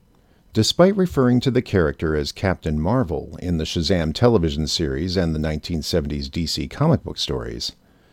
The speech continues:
most of the casual and non-comic reading public had apparently presumed Shazam to be the name of the hero.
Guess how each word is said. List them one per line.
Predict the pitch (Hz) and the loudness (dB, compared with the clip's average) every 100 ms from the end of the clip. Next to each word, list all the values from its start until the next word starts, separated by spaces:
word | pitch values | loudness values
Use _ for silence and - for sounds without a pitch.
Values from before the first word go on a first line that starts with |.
| _ _ | _ _
most | - 110 170 - | 0 4 4 4
of | 202 | 2
the | 196 | 2
casual | - 107 92 98 110 | 2 2 2 2 2
and | 92 87 | 2 4
non-comic | 90 92 92 85 107 104 87 | 2 2 0 0 0 0 0
reading | 90 76 76 | -2 -4 -4
public | 160 127 71 55 - | -2 -2 -2 -6 -6
had | 104 90 | 0 0
apparently | - 123 113 107 95 | 0 0 0 0 -2
presumed | 101 85 98 131 82 82 | 0 0 2 0 0 -2
Shazam | - 95 76 117 110 76 82 | 0 0 2 2 2 0 -2
to | - | -2
be | 82 90 | -2 2
the | 101 | 2
name | 78 69 | 2 0
of | 76 | -2
the | 95 | 0
hero. | 139 101 62 50 | 0 0 -2 -6